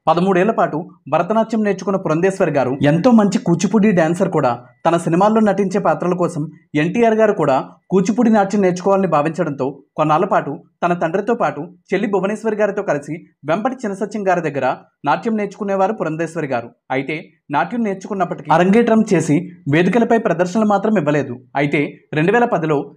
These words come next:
సిలికాన్ ఆంధ్ర వారు నిర్వహించిన ఒక కార్యక్రమంలో పురంధేశ్వరి గారు డాన్స్ చేయడం చూసిన ప్రేక్షకులు కరతాళ ధ్వనులతో కళావేదిక ప్రాంగణం మారుమోగేలా చేశారు. పురంధేశ్వరి గారు తన అన్నదమ్ములు, అక్క చెల్లెళ్ళలో అందరికంటే బాలకృష్ణ గారితోనే చిన్నప్పటి నుంచి ఎంతో సన్నిహితంగా ఉండేవారు.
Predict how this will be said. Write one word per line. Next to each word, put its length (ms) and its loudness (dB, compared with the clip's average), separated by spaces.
సిలికాన్ 300 2
ఆంధ్ర 240 2
వారు 180 2
నిర్వహించిన 480 -4
ఒక 160 -6
కార్యక్రమంలో 800 -2
పురంధేశ్వరి 480 2
గారు 200 4
డాన్స్ 400 -2
చేయడం 140 0
చూసిన 240 -4
ప్రేక్షకులు 600 -2
కరతాళ 340 2
ధ్వనులతో 380 -2
కళావేదిక 600 0
ప్రాంగణం 380 -2
మారుమోగేలా 520 0
చేశారు. 440 -6
పురంధేశ్వరి 480 -2
గారు 280 -4
తన 80 0
అన్నదమ్ములు, 580 0
అక్క 160 2
చెల్లెళ్ళలో 720 4
అందరికంటే 640 0
బాలకృష్ణ 460 0
గారితోనే 380 0
చిన్నప్పటి 440 -4
నుంచి 220 -6
ఎంతో 260 0
సన్నిహితంగా 520 -2
ఉండేవారు. 440 0